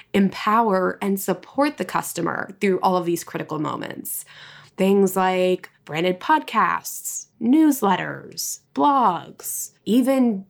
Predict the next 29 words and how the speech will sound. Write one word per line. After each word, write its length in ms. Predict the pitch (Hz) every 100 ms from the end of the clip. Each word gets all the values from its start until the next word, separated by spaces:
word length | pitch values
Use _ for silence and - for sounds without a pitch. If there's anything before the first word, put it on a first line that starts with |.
| -
A 220 | 185 220
I-powered 720 | 254 294 294 - 208 202 185
tools 500 | - 190 170 165 170 -
to 400 | - 202 202 196
help 340 | - 269 -
you 120 | 277
find 440 | - 262 262 262 233
the 80 |
perfect 560 | 208 - 240 240 240 -
gift. 420 | 226 175 - - - - - - -
It's 220 | 220 294
all 220 | 294 302
there, 500 | 208 175 85 - -
and 180 | - 202
it's 200 | 202 196 -
all 320 | 233 247 254
in 220 | - 208
constant 640 | - 190 185 - 190 - -
development. 760 | 180 170 170 170 160 151 - - - - -
And 400 | 208 202 208 196 - _
one 220 | 202 226
of 120 | 294 262
the 100 | 247
people 400 | 233 208 190 180
powering 920 | - - 247 285 269 196 170 165 156 -
this 380 | 175 165 - -
innovation 960 | 190 175 175 180 - 170 151 147 135 -
and 300 | 175 165 165
this 440 | 165 156 151 -